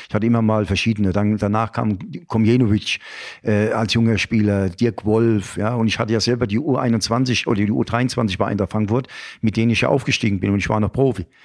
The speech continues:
Da, äh, ist der Ocker rausgekommen. Der hat, glaub ich, vierzehn Jahre bei der Eintracht gespielt, der Ocker. Matthias Hagner war, glaub ich, auch bei drei Clubs, Stuttgart, Gladbach und ist Nationalspieler geworden. Dvorak, Alex Schur, äh, Reis, der jetzt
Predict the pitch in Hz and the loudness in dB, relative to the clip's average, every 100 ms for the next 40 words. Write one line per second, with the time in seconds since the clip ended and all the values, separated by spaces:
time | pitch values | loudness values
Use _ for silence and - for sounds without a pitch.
0 | - - - - - - 107 98 - 127 | -20 -20 -20 -20 -12 -2 0 0 -2 -2
1 | 80 147 - 110 - _ - - 143 - | 0 -2 -2 -4 -8 _ -2 0 0 0
2 | 104 98 90 95 110 101 104 - 123 107 | 0 0 -2 -2 0 0 0 -2 -4 -2
3 | 139 - 127 135 156 156 73 78 170 151 | -2 0 0 0 0 -2 -2 0 0 -2
4 | - - 165 160 - - 170 - - - | -2 -2 0 0 -2 -4 -8 -12 -20 -20
5 | - - 117 113 135 - 113 139 127 101 | -20 -2 -2 2 0 0 -2 0 0 0
6 | 107 107 110 113 107 107 147 139 123 117 | 0 -2 0 0 2 2 0 -2 -4 -2
7 | 107 131 123 143 - 151 - 143 131 - | 0 0 0 -2 -2 -2 0 -2 -2 -10
8 | - 131 - 143 127 110 127 - 135 147 | -4 -4 0 0 0 0 -2 -2 -2 0
9 | 147 139 139 156 151 - - - - - | 0 0 2 0 -2 -6 -12 -10 -10 -12
10 | - 123 135 131 135 - 123 127 - 151 | -4 2 2 2 0 0 0 0 2 2
11 | 180 185 _ - - - - _ 120 117 | 2 0 _ -20 -20 -20 -20 _ 0 2
12 | 123 104 131 196 180 - 131 131 135 - | 2 2 2 2 0 0 2 2 -2 -6
13 | - | -14